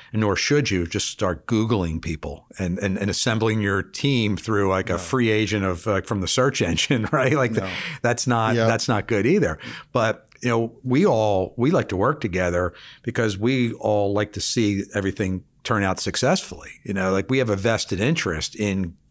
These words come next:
Speaker 1: in our clients, our mutual clients, doing well, because that looks good for everybody involved. It's just like anything. Nobody, once you're working with a good team of trusted advisors who have good relationships,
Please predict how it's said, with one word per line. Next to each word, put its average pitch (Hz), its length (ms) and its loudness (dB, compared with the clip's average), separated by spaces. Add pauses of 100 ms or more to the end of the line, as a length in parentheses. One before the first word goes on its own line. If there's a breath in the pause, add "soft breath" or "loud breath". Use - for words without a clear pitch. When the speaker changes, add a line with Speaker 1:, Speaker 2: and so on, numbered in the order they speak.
Speaker 1:
in 104 240 0
our 113 320 0
clients, 113 680 -2
our 90 80 -2
mutual 98 340 -2
clients, 117 600 -2 (280 loud breath)
doing 123 340 2
well, 110 400 0
because 101 220 -2
that 143 220 0
looks 113 220 -4
good 139 340 0
for 107 540 0 (380 loud breath)
everybody 107 460 2
involved. 113 680 0
It's 95 120 -4
just - 220 -2
like 104 140 0
anything. 98 440 0
Nobody, 120 520 2 (440 loud breath)
once 120 220 0
you're 120 100 2
working 127 400 2
with 127 360 0
a - 40 -6
good 107 440 0
team 123 560 0 (140)
of 101 280 -2
trusted 104 380 -2
advisors 104 600 0
who 110 120 -2
have 95 280 -2
good 120 220 0
relationships, 101 920 -2